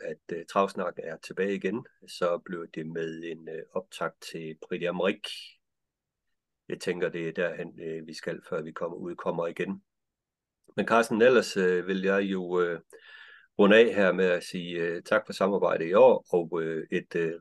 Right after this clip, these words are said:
rigtig godt nytår til, øh, Travsnaks, øh, lyttere. Tak for opbakningen, I har været med, og så lyttes vi ved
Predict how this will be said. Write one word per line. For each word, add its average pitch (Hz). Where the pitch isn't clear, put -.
rigtig 101
godt -
nytår 98
til, 82
øh, 76
Travsnaks, 90
øh, 82
lyttere. 92
Tak 90
for 80
opbakningen, 90
I 76
har 76
været 76
med, 127
og 85
så 85
lyttes 92
vi 90
ved 87